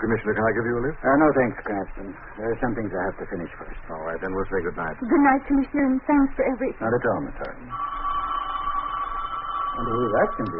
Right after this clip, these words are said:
Speaker 2: this summer night. Commissioner Weston speaking. Uh, yes, he is. Uh, one moment, please.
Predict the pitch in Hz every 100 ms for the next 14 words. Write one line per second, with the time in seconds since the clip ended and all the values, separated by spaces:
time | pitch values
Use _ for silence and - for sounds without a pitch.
0 | - 214 - - - - - 1077 1077 -
1 | 1077 - - - - - - - 170 175
2 | 180 202 190 156 135 123 127 156 - -
3 | - - - - - - - - - -
4 | - - - - - - - - 131 170
5 | 139 147 170 101 - 98 107 127 156 120
6 | 101 - 82 82